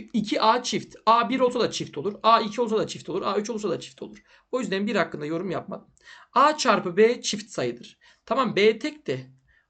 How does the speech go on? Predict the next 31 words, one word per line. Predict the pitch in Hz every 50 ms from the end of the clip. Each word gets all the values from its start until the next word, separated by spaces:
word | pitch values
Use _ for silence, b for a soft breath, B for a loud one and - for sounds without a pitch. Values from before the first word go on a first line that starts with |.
| _
A'yı | - 202 214 240 247 240 202
bilmiyorum | 233 214 233 233 240 247 247 240 180 -
ki. | - - - - - _ b b b b b b
Eğer | 220 233 254 247 214 240
B | 247 247 240
çift | 208 - 262 - - 254
olsaydı | 240 233 233 240 233 202 202 208
A'yı | 214 214 226 220 214
bulmama | 214 214 214 202 196 185
gerek | 175 175 175 196 196 - 185
yoktu. | 156 131 - - - 165 - b b b b b b
Ama | - 220 254 214
B | 220 233 247 233 240
tek. | 226 175 - - - - _ _ _ _
Şimdi | - - 220 214 208
A | - 220 226 226 226
tek | - 247 240 240
olursa | 240 240 240 226 240 208
cevap | - 208 220 226 220 226
tek | 254 240 - 180
olur. | 165 170 202 202
A | 208 208 208 208
çift | 208 - 233 208 - 196
olursa | 156 156 147 208 196
cevap | 170 160 170 175 -
çift | - 170 139 - -
olur. | - 110 -
O | 220 233
yüzden | 233 208 226 233 208
kesinlik | - 220 208 208 - 220 214 214 214 214
olmadığından | 220 220 214 202 160 139 147 143 131 127 127 170 202 247 B